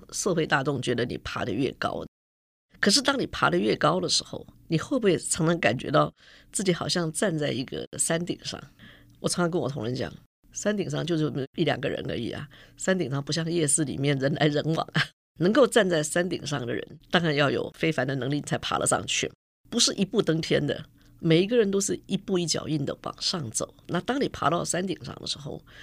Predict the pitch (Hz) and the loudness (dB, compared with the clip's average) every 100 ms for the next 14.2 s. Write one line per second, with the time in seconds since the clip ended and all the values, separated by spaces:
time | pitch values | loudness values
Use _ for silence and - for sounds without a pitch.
0 | - 190 220 262 - 254 202 180 143 - | -2 2 2 2 0 0 0 0 -2 -2
1 | 202 196 208 226 _ - 190 - 220 - | 0 0 0 -4 _ -4 -2 -2 -2 -2
2 | - 78 65 - 139 85 - 62 - _ | -2 -2 -4 -4 -4 -4 -6 -8 -12 _
3 | _ 226 226 - 139 139 147 - 98 - | _ 2 4 0 0 0 0 -2 -6 -8
4 | - - - 175 254 220 185 - 214 170 | -12 -12 0 2 4 2 2 4 4 4
5 | - 175 - - 107 165 180 - 151 - | 4 2 0 -4 -4 -4 0 2 2 -2
6 | - 135 101 - _ _ - 156 196 147 | -4 -2 -2 -2 _ _ -2 2 2 2
7 | 143 143 120 78 104 151 190 _ - 185 | 0 2 2 2 0 -4 -6 _ 0 4
8 | 165 190 226 285 - 156 156 160 151 87 | 6 6 6 4 2 2 2 4 4 2
9 | - - - - 196 180 - - - - | -4 -2 -2 0 -4 -6 -8 -6 -4 -4
10 | - 214 131 - - _ _ - - 175 | 0 2 2 0 -6 _ _ -8 0 2
11 | 147 120 131 50 - - _ _ _ _ | 2 0 -2 -2 -8 -14 _ _ _ _
12 | - 320 247 170 196 214 165 143 127 143 | 2 4 4 2 2 2 4 2 0 -2
13 | 180 170 156 156 170 156 151 151 - 143 | 2 2 2 0 -2 0 2 4 4 6
14 | 113 - | 2 0